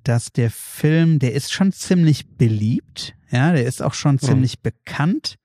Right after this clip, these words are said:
Speaker 1: Und es gibt Anime, für mich muss es gar kein Realfilm sein mit echten Schauspielern,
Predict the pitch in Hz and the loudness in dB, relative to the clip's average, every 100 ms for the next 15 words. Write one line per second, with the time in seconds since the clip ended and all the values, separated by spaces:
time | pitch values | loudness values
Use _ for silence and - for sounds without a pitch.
0 | _ _ - - - _ _ - 139 143 | _ _ -20 -20 -20 _ _ 0 4 4
1 | 135 123 - - 185 - - 135 170 170 | 0 -4 -4 -4 -4 -6 -6 0 2 4
2 | 160 160 - - 151 165 - 165 143 - | 4 4 0 -2 0 2 2 0 -2 -4
3 | 143 - 131 123 117 113 120 139 - 131 | -2 0 2 2 2 2 0 0 0 2
4 | 123 120 120 113 - - 127 - 127 131 | 2 2 2 0 -4 -6 -6 -2 -2 -2
5 | - 123 123 123 127 | -2 0 2 2 0